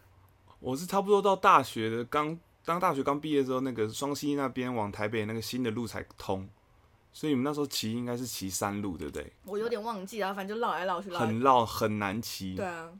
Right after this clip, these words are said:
Speaker 1: 光想就很辛苦。
Speaker 2: 但蛮好笑的。
Speaker 1: 蛮有趣的。
Speaker 2: 对啊。
Speaker 1: 啊，因为我阿姨家在双溪啦，所以其实自从小时候每年寒暑假就都要去双溪帮忙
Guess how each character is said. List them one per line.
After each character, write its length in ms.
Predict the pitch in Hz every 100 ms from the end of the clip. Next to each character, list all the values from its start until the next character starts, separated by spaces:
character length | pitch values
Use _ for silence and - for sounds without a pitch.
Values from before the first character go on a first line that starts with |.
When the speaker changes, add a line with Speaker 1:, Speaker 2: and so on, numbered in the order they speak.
| -
Speaker 1:
光 200 | 135 151
想 160 | 127
就 100 | 113 113
很 100 | 95
辛 240 | - 101
苦。 220 | - 78 - _ _ _ _ _ _ - _
Speaker 2:
但 120 | 277
蛮 180 | 254 185
好 160 | 208 139
笑 260 | - 175 156
的。 100 | 202 - 233 - - _ - - -
Speaker 1:
蛮 120 | 101
有 100 | 98
趣 280 | 92 95 90
的。 60 | - _ _
Speaker 2:
对 120 | 240
啊。 280 | 202 160 190 202 _ _ - - - _
Speaker 1:
啊， 500 | 123 113 104 104 107 - _ _ -
因 80 | 208
为 40 |
我 200 | 151 107
阿 200 | - 147
姨 140 | 127
家 180 | 113 117
在 140 | 110 104
双 260 | 107 98
溪 220 | 98 -
啦， 180 | 87 - -
所 120 | 107
以 60 |
其 140 | 104 101
实 100 | 98
自 180 | - 107
从 200 | 104 95
小 160 | 95
时 140 | 92 101
候 120 | 98 98 95 -
每 200 | - 101
年 380 | 101 98 104 113 _ _ - - - -
寒 200 | 95 107
暑 160 | 101
假 220 | 92 104
就 120 | 95 98
都 120 | 101
要 100 | 98
去 140 | 95
双 180 | 98 95
溪 160 | 92 92
帮 160 | 95
忙 200 | 95 87